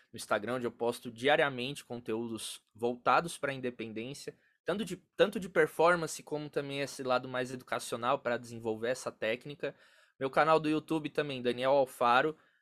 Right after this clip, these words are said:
tem vídeos lá também mais longos, né, no formato pra, pra YouTube, vídeos também das minhas apresentações em orquestra, big band, teatro, festivais, em coral, enfim.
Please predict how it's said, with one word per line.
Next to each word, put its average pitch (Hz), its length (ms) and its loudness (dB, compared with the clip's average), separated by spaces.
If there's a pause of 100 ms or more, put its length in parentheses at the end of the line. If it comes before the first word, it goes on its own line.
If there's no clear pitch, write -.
(100)
tem 120 180 -4
vídeos 123 500 -4
lá 117 160 2
também 117 540 -6
mais 120 320 0
longos, 135 540 0
né, 131 200 -2 (140)
no 120 140 -16
formato 123 560 -2
pra, 120 240 0
pra - 180 -4
YouTube, 120 420 -4
vídeos 156 360 -4
também 139 240 -2
das 131 180 -2
minhas 131 220 -4
apresentações 123 800 -6
em 113 40 -8
orquestra, 117 460 -2
big 107 180 -18
band, 117 400 -10
teatro, 117 560 0
festivais, 107 920 -2
em 104 100 -14
coral, 117 760 2
enfim. 117 420 -12